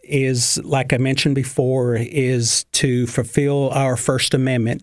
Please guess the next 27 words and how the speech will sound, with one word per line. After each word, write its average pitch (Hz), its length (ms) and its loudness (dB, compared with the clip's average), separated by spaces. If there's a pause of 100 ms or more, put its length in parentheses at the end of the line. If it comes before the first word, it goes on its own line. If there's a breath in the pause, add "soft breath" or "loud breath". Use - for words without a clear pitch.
to 131 140 0
give 131 320 0
soldiers 139 540 0
the 131 140 0
opportunity 123 720 0
to 123 120 0
worship 120 600 -2 (500 soft breath)
in 127 280 0
their 127 180 0
own 131 200 0
faith, 127 560 -2 (140)
uh, 127 460 -6 (400)
uh, 127 420 -2 (180)
on 127 220 0
a 120 80 0
designated 117 680 0
time. 113 360 -2 (400 soft breath)
And 113 160 0
so, 120 600 0 (520)
uh, 127 480 -4
I 135 220 0
do 143 600 0
assist - 920 0
the 123 140 0
chaplain. 135 840 0
I'm, 123 640 -2 (300)
uh, 113 360 -2